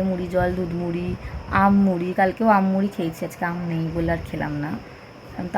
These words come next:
আমের তো খুব দাম, এক, একশো তিরিশ টাকা করে কেজি বাবা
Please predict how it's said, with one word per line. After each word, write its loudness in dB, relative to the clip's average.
আমের -2
তো -4
খুব -4
দাম, 2
এক, -2
একশো -4
তিরিশ -2
টাকা 4
করে 0
কেজি -2
বাবা 2